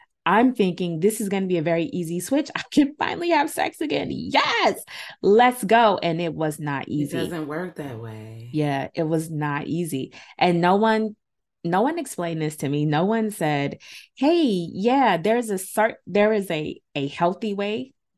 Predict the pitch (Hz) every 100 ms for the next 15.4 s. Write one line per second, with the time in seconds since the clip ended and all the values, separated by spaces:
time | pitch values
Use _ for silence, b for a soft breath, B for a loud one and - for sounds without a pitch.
0 | _ _ _ 143 131 - - 156 165 170
1 | - 175 175 180 175 147 - 139 139 135
2 | 160 175 151 135 135 170 170 190 170 175
3 | 175 b b b 180 180 - 180 - 202
4 | 202 202 - 160 160 160 147 147 151 -
5 | 156 156 147 139 147 139 139 - - 120
6 | - 135 120 - b b _ _ 165 160
7 | - 156 147 143 117 - _ _ _ _
8 | _ 165 190 196 185 147 - 175 170 151
9 | 151 143 151 147 147 - 160 160 151 151
10 | 151 143 139 143 135 143 - 139 127 143
11 | b b - 170 170 165 156 147 151 147
12 | 143 143 b - 147 165 165 160 151 143
13 | 135 B B 202 254 294 285 381 403 381
14 | 285 359 370 330 359 359 330 269 311 277
15 | 294 285 - 370